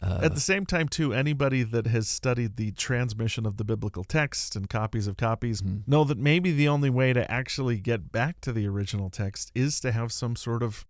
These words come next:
Speaker 2: revelation, some prophetic calling where you can do what the ancient prophets were doing. It's
Speaker 1: Mm.
Speaker 2: just impossible to make it back to the original text from the manuscripts we have. So
Speaker 1: Yeah.
Speaker 2: that's the assumption we're making.
Speaker 1: That's fine.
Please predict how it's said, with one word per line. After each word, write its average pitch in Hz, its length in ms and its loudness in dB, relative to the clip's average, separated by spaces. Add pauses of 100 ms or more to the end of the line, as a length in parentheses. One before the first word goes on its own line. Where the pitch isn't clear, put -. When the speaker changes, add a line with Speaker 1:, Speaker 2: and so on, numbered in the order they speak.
(180)
Speaker 2:
revelation, 123 760 2
some 104 300 -4
prophetic 120 760 -4 (160)
calling 135 480 2
where 110 120 0
you 120 120 0
can 104 460 -4
do 139 480 2 (140)
what 131 180 2
the 135 100 2
ancient 127 380 -2
prophets 117 440 0
were 110 80 -2
doing. 113 300 -2
It's 98 200 -2
Speaker 1:
Mm. 107 60 -6
Speaker 2:
just - 440 -2 (240)
impossible 120 760 2
to 117 120 -4
make 110 220 0
it 104 80 -2
back 107 180 -2
to 120 100 -4
the 107 140 0
original 104 420 -2
text - 540 -4 (100)
from 104 140 -4
the 104 80 0
manuscripts 107 540 -2
we 110 100 -2
have. 135 220 0
So 123 320 2
Speaker 1:
Yeah. 110 160 2
Speaker 2:
that's 160 320 2
the 165 120 4
assumption 143 520 2
we're 127 120 2
making. 113 380 -2 (160)
Speaker 1:
That's 98 180 -8
fine. 101 360 -2